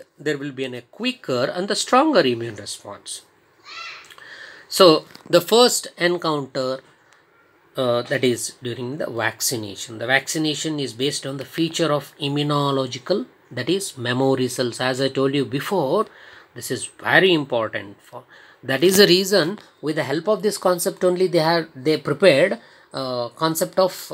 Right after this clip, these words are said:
vaccine. Okay, um, which stimulates the formation of antibodies in response to antigenic stimulus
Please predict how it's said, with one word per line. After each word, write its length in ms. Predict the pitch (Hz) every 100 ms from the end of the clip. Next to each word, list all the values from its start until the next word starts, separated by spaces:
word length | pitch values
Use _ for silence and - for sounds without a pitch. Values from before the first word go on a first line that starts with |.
| 131
vaccine. 540 | 135 160 160 175 113 - _ _ _ _ _ -
Okay, 300 | - 208 - _ _ - - - - - -
um, 340 | 139 131 131 131 - - - _
which 200 | 170 175
stimulates 640 | - - 196 240 214 - -
the 160 | 160
formation 540 | 147 147 147 160 - 143
of 140 | 135
antibodies 760 | 139 135 139 131 143 190 254 -
in 180 | 139 120
response 840 | 135 151 - 226 240 240 - -
to 160 | 151 151 -
antigenic 840 | 156 202 - 240 196 170 160 170
stimulus 680 | - - 110 101 - -